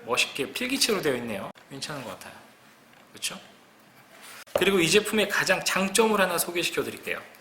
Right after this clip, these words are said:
바로 인솔인데요. 짠!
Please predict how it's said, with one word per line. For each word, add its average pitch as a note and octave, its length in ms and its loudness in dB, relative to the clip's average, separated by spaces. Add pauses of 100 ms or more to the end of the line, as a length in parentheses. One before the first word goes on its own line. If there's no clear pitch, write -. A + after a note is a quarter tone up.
(200)
바로 B2+ 200 -4
인솔인데요. C#3 800 0 (1400)
짠! C3 400 -8